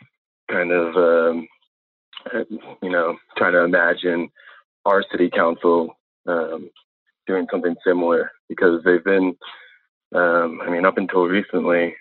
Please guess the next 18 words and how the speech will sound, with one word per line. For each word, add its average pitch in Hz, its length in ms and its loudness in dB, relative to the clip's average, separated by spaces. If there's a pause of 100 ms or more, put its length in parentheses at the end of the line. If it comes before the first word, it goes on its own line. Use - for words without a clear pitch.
they've 87 140 -2
been, 90 400 0 (640)
um, 82 540 -2
pretty 110 180 4
quiet 92 420 2
about 82 280 -4
this 87 200 -6
idea 87 360 2
of, 87 240 2 (480)
uh, 80 180 -2
a 85 40 2
people's 87 420 -4
budget 82 420 0
and 82 200 -6
embracing 90 520 0
the 82 80 -2
people's 90 400 -4
budget. 85 400 2